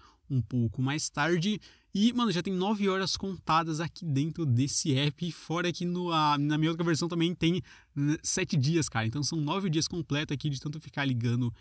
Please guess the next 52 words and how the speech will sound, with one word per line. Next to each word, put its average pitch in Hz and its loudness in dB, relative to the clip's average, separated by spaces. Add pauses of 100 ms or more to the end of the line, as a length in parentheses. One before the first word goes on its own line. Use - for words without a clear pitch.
(140)
e - -6
desligando 160 0
ele, 190 2 (260)
porque - -2
realmente 202 2
é 190 0
uma 185 0
coisa 175 -2
bastante 170 -2
útil 160 -2 (240)
e - -20
que 151 0
acaba 139 0
te - -10
ajudando. 127 -2 (180)
Então 214 -2 (100)
tem 185 -4
o 185 0
hábito 170 0
de - -10
pegar 151 0
e 147 0
dormir 151 -2
com 160 -6
o 156 -4
celular 143 -4
na 139 0
mão, 135 0
não 143 -2
é? 143 -4
Mas 131 -2
tá 160 -4
ficando 151 -2
com 165 -2
problemas 143 2
ali 139 2
pra 156 -4
dormir. 147 2
Uma 269 -2
hora 240 2
ou 202 4
outra 185 0
você 185 -4
acaba 160 0
dormindo, 117 4
né? 117 2 (300)
Mas 147 2 (200)
esse 143 -2
app 131 -2
pode 131 -6
acabar 123 -4
ajudando. 123 -4